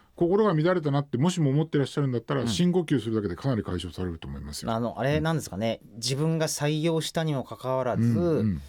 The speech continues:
Speaker 2: なんか私を軽く見てるっていうのはあるのかしら。
Speaker 1: あー、まあ、そ-、それはあると思うんですけど、
Speaker 2: うんうん。
Speaker 1: それはそれ、これはこれだって。
Speaker 2: これか。
Speaker 1: だって、
Speaker 2: じゃ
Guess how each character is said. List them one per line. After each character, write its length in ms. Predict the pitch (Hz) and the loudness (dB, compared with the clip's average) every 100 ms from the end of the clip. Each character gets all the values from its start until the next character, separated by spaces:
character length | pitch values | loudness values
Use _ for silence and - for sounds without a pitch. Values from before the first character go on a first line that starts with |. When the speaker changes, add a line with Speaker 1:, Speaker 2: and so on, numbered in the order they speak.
| - - | -12 -6
Speaker 2:
な 80 | |
ん 40 | 143 | -2
か 120 | 123 | 0
私 320 | 117 139 - | 0 -2 -2
を 80 | 143 | -2
軽 200 | - 139 | -2 -4
く 120 | 143 | 0
見 100 | 151 | 0
て 100 | 147 | 0
る 100 | 131 | -2
っ 20 | |
て 180 | 151 - | -4 -6
い 20 | |
う 40 | 107 | -6
の 60 | |
は 40 | 85 | -4
あ 40 | |
る 100 | 131 | 0
の 100 | 143 | 0
か 120 | - 101 | -2 -8
し 100 | - | -4
ら。 80 | |
Speaker 1:
あ 220 | - 107 113 | -2 0 2
ー、 0 | |
ま 100 | 113 | 0
あ、 40 | |
そ-、 200 | - 98 | -2 -12
そ 160 | - 170 | 0 2
れ 60 | |
は 300 | 196 190 151 | 4 2 2
あ 40 | 196 | 0
る 160 | 190 | 0
と 140 | 143 113 | -2 -2
思 160 | 131 | 0
う 20 | |
ん 40 | 117 | -2
で 60 | 95 | -4
す 60 | |
け 80 | 92 | -4
ど、 100 | 101 | -2
Speaker 2:
う 40 | |
ん 40 | 113 | 0
う 20 | |
ん。 40 | |
Speaker 1:
そ 160 | 107 135 | 0 2
れ 100 | 190 | 4
は 140 | 254 | 2
そ 140 | 220 202 | 0 0
れ、 100 | 180 | -2
こ 180 | - 127 | 0 0
れ 60 | |
は 140 | 156 143 | 2 0
こ 140 | 120 | 0
れ 80 | 113 | -2
だ 80 | 104 | -4
っ 40 | |
て。 120 | - | -2
Speaker 2:
こ 40 | 127 | 0
れ 120 | 120 | 0
か。 200 | 95 - | -4 -2
Speaker 1:
だ 140 | 160 175 | 0 2
っ 20 | |
て、 80 | |
Speaker 2:
じ 60 | |
ゃ 20 | 127 | 0